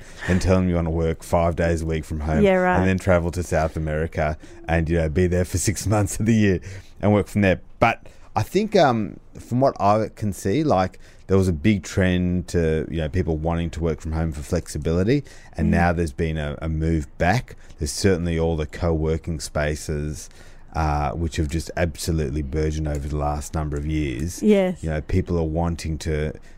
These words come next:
Speaker 1: to actually have a bit of separation from work and home.
Speaker 2: And that's also technology driven
Speaker 1: Yeah.
Speaker 2: as well. But as I said to you before, I don't, I think the separation, there is less separation. I think the
Speaker 1: Mm.
Speaker 2: boundaries are really blurred. Even I'm,
Speaker 1: Yeah.
Speaker 2: I'm, I'm, I've got a phone, so you can call me or you can email me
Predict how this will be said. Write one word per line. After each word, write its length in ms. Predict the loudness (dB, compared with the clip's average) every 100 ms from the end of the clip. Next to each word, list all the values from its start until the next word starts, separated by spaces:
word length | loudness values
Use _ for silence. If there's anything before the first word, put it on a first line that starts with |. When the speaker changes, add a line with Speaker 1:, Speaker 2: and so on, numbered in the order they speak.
| -10
Speaker 1:
to 120 | -4
actually 260 | -4 -2 0
have 140 | 0
a 40 | 0
bit 180 | 0 0
of 80 |
separation 760 | 0 -2 0 0 2 0 -2 -6
from 380 | -6 -8 -8 -10 -14 -20 -20 -14
work 280 | -2 -2 -2
and 100 | -4
home. 380 | -6 -6 -8 -12 -14 -18 -18 -4
Speaker 2:
And 100 | 4
that's 180 | 4 4
also 240 | 0 2 -2
technology 680 | -2 -6 -4 -2 -2 -2
driven 480 | -2 -2 0 -2 -2
Speaker 1:
Yeah. 220 | 0 2 4
Speaker 2:
as 260 | 2 2
well. 420 | 4 4 4 2 -2 -10 -20 0
But 120 | 2
as 120 | 4
I 60 | 4
said 180 | 2 0
to 40 |
you 40 | 2
before, 140 | 2
I 80 | 2
don't, 280 | 2 0 -2
I 80 | -2
think 160 | 0 0
the 60 |
separation, 840 | 0 2 4 4 4 2 -2 -4 -4
there 180 | 0 2
is 240 | 0 -2
less 260 | 0 2 2
separation. 640 | 0 -2 0 0 0 -2
I 60 | -2
think 240 | 2 2
the 80 | 2
Speaker 1:
Mm. 40 | 2
Speaker 2:
boundaries 440 | 2 2 2 2
are 60 | 0
really 200 | 0 0
blurred. 320 | 4 4 4
Even 220 | 2 2
I'm, 100 | 2
Speaker 1:
Yeah. 200 | 2 2
Speaker 2:
I'm, 120 | 0 -2
I'm, 240 | -2 -2 -2
I've 140 | -2
got 120 | 2 0
a 40 |
phone, 360 | 2 2 4 2
so 120 | 0
you 60 | -2
can 140 | -2
call 220 | 2 2
me 180 | 4 4
or 40 | 2
you 120 | 0
can 140 | 0
email 280 | 0 2 2
me 300 | 2 2 0